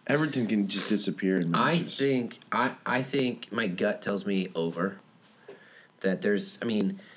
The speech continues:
Speaker 2: I don't think it's gonna be smooth sailing all the way to the end. That's not to say that I think the title's in jeopardy at this point. Seven points is a very large gap with six matches for them left to
Speaker 1: It's
Speaker 2: play.
Speaker 1: gonna take them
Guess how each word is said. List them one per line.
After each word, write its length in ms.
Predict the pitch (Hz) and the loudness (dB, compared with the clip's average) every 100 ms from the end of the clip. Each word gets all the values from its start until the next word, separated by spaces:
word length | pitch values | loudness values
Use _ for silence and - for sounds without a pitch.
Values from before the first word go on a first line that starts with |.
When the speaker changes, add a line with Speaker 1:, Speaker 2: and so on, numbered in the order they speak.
| - - - 110 | -20 -20 -8 0
Speaker 2:
I 140 | 117 | 2
don't 160 | 123 - | 2 0
think 240 | 117 107 | -2 -2
it's 100 | 101 | -2
gonna 160 | - 104 | 0 0
be 80 | 92 | 0
smooth 360 | - 98 95 | 0 2 2
sailing 340 | - 95 98 95 | 2 0 2 2
all 100 | 87 | 0
the 60 | |
way 120 | 90 87 | -2 -2
to 80 | |
the 180 | 85 82 | -4 -2
end. 240 | 87 95 95 | 0 0 0
That's 240 | 92 90 | -2 -2
not 120 | 92 | -4
to 60 | 98 | -4
say 220 | - 92 | -2 -2
that 120 | 85 80 | -2 -4
I 80 | 87 | -6
think 220 | 87 85 | -6 -8
the 80 | - | -8
title's 380 | 82 82 78 78 | -6 -6 -6 -8
in 80 | |
jeopardy 420 | 76 78 - 95 104 | -6 -8 -2 -2 0
at 80 | |
this 140 | 107 113 | -2 -6
point. 300 | - 113 98 | -6 -6 -4
Seven 340 | - 98 90 | -2 0 -2
points 400 | 85 - 82 87 | -4 -4 -4 -4
is 100 | 80 78 | -6 -8
a 80 | |
very 600 | 71 67 85 78 78 73 67 - | -10 -10 -6 -4 -4 -8 -12 -12
large 500 | 87 82 76 73 69 | -6 -4 -4 -8 -10
gap 400 | - 73 - - | -6 -6 -6 -8
with 160 | 80 78 | -10 -6
six 320 | - - - | -6 -6 -10
matches 340 | 73 73 - - | -10 -10 -10 -10
for 140 | - | -10
them 160 | 71 71 | -10 -10
left 200 | - - | -6 2
to 80 | |
Speaker 1:
It's 180 | 233 240 | 2 2
Speaker 2:
play. 80 | - | 2
Speaker 1:
gonna 260 | 277 254 226 | 6 6 4
take 420 | 190 151 135 107 | 4 6 6 4
them 460 | 107 104 101 98 | 4 6 4 2